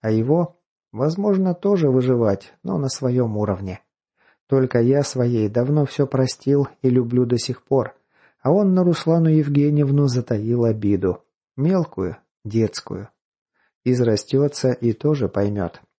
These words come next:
Я же свою понял. Интересно повторяется история. Если по уму, то я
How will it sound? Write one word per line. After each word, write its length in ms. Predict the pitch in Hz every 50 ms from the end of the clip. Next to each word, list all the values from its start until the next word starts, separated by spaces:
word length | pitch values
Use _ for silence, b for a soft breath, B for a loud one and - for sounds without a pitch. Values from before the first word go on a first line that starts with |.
| _ _ _ _ _ -
Я 200 | 147 185 185 151
же 120 | 127 117
свою 400 | - - - 143 143 143 131 104
понял. 420 | - - 165 180 170 135 95 98 - _ _ _ _ _ _ _ _ _ _ _ _ _ _ _ _ _ _ _ _ _ _ _ _ _ _ _ _ _ _ _ _ _ _ _ -
Интересно 540 | 156 160 - 196 208 233 214 - 202 180
повторяется 680 | 160 175 147 - - 156 160 156 147 143 135 - - 143
история. 720 | 131 - 139 - - - - 127 110 110 104 95 92 - _ _ _ _ _ _ _ -
Если 360 | 120 131 139 - - 139 131
по 260 | - - 143 139 147
уму, 240 | 151 165 180 185 165
то 180 | - - 123
я 440 | 113 113 127 160 175 180 175 - _